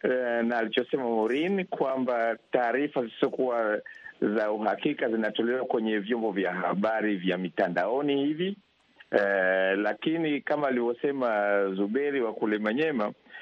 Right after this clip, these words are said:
ni kwamba redio bado inaaminika. Sasa kwa sababu hiyo, mm,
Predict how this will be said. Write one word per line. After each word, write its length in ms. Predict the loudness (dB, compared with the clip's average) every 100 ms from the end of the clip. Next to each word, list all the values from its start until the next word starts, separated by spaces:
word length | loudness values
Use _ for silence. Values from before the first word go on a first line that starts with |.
| -12 -2
ni 160 | 0
kwamba 580 | 0 -2 -2 0 0 0 0 0 2
redio 600 | 0 0 0 0 -2 -2
bado 360 | -2 0 0 0
inaaminika. 840 | 0 0 2 2 0 0 -2 -4 -6 -16 -18 -12 2 2 2
Sasa 360 | -2 0 -2
kwa 240 | 0 -2 0
sababu 320 | -2 0 0
hiyo, 420 | 0 0 -2 -4 -8 _
mm, 320 | -2 0 0